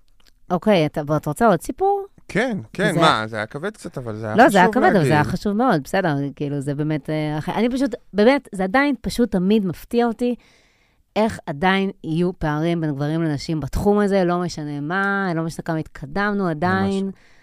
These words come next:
Speaker 2: ואני אגיד גם,
Speaker 1: הגברים
Speaker 2: ה-,
Speaker 1: מנהלים את החשבונות.
Speaker 2: המון אלימות כלכלית
Speaker 1: וזה
Speaker 2: יש.
Speaker 1: בסוף יצא... כן, וזה
Speaker 2: יש,
Speaker 1: בסוף
Speaker 2: המ-, בסיפורים שלא הבאנו,
Speaker 1: נכון.
Speaker 2: קראתי המון, המון, המון דברים, כאילו,
Speaker 1: כן.
Speaker 2: שנורא, כאילו, מכבידים על הנפש וזה, אבל, כאילו, זה מ-, זה מאוד קשה, ה-,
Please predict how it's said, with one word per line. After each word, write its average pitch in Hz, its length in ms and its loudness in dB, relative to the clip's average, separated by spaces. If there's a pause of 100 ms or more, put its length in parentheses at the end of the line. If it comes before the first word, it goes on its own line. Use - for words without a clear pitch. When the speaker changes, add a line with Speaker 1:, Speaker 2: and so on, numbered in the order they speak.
(180)
Speaker 2:
ואני 117 280 -4
אגיד 123 160 -4
גם, 147 100 -4
Speaker 1:
הגברים 170 400 2
Speaker 2:
ה-, 180 60 4
Speaker 1:
מנהלים 165 400 2
את 165 100 -2
החשבונות. 151 540 0
Speaker 2:
המון 175 260 4
אלימות 143 320 0
כלכלית 104 560 -6
Speaker 1:
וזה 151 200 0
Speaker 2:
יש. 147 80 -2
Speaker 1:
בסוף 147 260 -6
יצא... 143 240 -6 (220)
כן, 143 200 -6
וזה 147 80 -6
Speaker 2:
יש, 151 180 0
Speaker 1:
בסוף 135 180 -2
Speaker 2:
המ-, 131 180 0
בסיפורים 127 600 -2
שלא 127 280 0
הבאנו, 101 480 -4
Speaker 1:
נכון. 147 340 -4
Speaker 2:
קראתי 135 340 0
המון, 131 240 -2
המון, 120 220 -2
המון 107 220 -4
דברים, 110 180 -8
כאילו, 127 260 -8 (540)
Speaker 1:
כן. 143 260 -6
Speaker 2:
שנורא, 107 360 -2
כאילו, 113 240 -4
מכבידים 104 520 -6
על 95 120 -4
הנפש 98 460 -6
וזה, 123 220 -4
אבל, 135 240 -6
כאילו, 117 180 -10
זה 117 120 -6
מ-, 117 180 -6
זה 117 140 -8
מאוד 143 340 -4
קשה, 98 480 -10
ה-, 104 260 -10